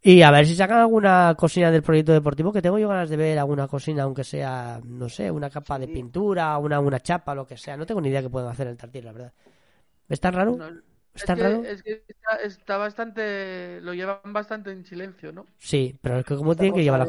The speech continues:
Speaker 2: saber,
Speaker 1: cosas?
Speaker 2: y está por saber si van a hacer eso que se difundió en Radio Rod, ese plan, de ese vídeo que salió para el tema de los accesos,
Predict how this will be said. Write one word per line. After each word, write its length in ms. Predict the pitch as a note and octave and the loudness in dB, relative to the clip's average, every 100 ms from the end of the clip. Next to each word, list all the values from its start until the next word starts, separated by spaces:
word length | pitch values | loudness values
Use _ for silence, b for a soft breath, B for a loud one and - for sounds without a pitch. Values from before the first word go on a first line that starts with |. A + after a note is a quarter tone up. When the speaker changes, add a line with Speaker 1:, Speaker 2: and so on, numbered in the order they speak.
| F3+ | 0
Speaker 2:
saber, 140 | F3+ C3+ | -2 -4
Speaker 1:
cosas? 140 | - - - _ _ _ _ _ - | -8 -18 -20 _ _ _ _ _ -20
Speaker 2:
y 60 | |
está 160 | C3+ C#3+ | -14 -12
por 140 | D3 | -10
saber 260 | D#3 D#3 D3+ | -8 -10 -10
si 540 | D3+ D3+ C#3 C#3 C#3 C3 B2 | -14 -12 -12 -12 -14 -16 -18
van 220 | C3+ D3 | -16 -12
a 40 | D3 | -14
hacer 260 | D3 D3 | -12 -14
eso 500 | C#3+ D3+ C#3+ C3+ C3 | -14 -12 -10 -10 -12
que 380 | C3+ C3+ B2+ B2+ B3+ _ | -14 -16 -16 -20 _ _
se 140 | _ D4+ | _ -20
difundió 300 | - D3 D3 | -20 -16 -16
en 80 | C#3+ | -12
Radio 240 | C#3 C3 | -14 -14
Rod, 240 | D3 D#3 | -12 -12
ese 200 | C3 C#3 C3 | -14 -20 -20
plan, 320 | C#3+ C#3 C3+ | -18 -16 -16
de 60 | |
ese 120 | C3+ C#3+ | -20 -20
vídeo 320 | D3 C#3 C3+ | -16 -14 -14
que 80 | _ | _
salió 300 | C3+ C#3 C3 | -14 -12 -10
para 140 | C3+ | -14
el 60 | B2+ | -18
tema 140 | C3+ | -18
de 40 | C3 | -18
los 100 | - | -20
accesos, 340 | - F3 - | -18 -16 -18